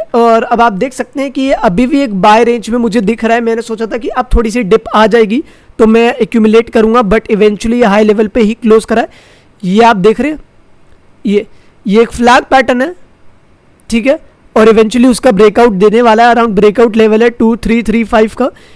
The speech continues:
इसके ऊपर breakout दे देगा तो और heavy movement आ सकती है। ये swing trade के लिए था, मैंने around आप लोगों को ट्वेंटी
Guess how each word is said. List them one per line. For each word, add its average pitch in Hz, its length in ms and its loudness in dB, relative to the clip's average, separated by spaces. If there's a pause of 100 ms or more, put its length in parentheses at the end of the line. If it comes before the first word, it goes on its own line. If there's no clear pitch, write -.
(200)
इसके 254 220 0
ऊपर 254 220 2
breakout 254 360 2
दे 240 120 0
देगा 254 240 2
तो 262 120 0
और 240 280 2
heavy 214 240 0
movement 233 360 0
आ 233 180 2
सकती 240 300 -4
है। 262 80 2
ये 233 160 -2
swing 220 300 0
trade 226 220 0
के 226 100 -2
लिए 226 100 4
था, 226 140 0
मैंने 220 260 0
around 220 220 0
आप 208 160 0
लोगों 208 200 2
को 226 140 0 (460)
ट्वेंटी 254 560 -2